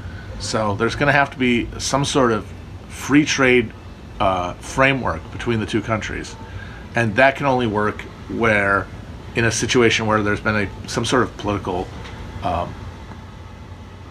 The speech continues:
modus vivendi. The only alternative to that would be some sort of war between the United States and, and China, which is not impossible, I guess, but, uh, seems to me much less likely.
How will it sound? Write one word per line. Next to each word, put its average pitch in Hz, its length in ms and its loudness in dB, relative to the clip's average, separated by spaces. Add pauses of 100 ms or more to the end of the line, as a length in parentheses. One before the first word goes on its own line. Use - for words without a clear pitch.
(160)
modus 135 300 6
vivendi. 127 380 4 (300)
The 135 120 0
only 151 160 4
alternative 147 560 4
to 139 80 -2
that 170 180 6
would 143 100 -4
be 127 80 0
some 123 160 -2
sort 120 200 2
of 101 460 -8
war 110 420 2 (240)
between 113 200 -2
the 107 60 0
United 104 220 2
States 98 220 -4
and, 92 200 -10
and 92 160 -10
China, 98 360 -6 (400)
which - 240 0
is 123 160 -2
not 160 240 2
impossible, 127 600 2
I 90 120 -2
guess, 92 300 -8 (400)
but, 104 240 -4 (640)
uh, 95 380 4 (800)
seems 175 260 2
to 139 60 -2
me 151 80 6
much 131 340 4
less 120 220 0
likely. 120 340 0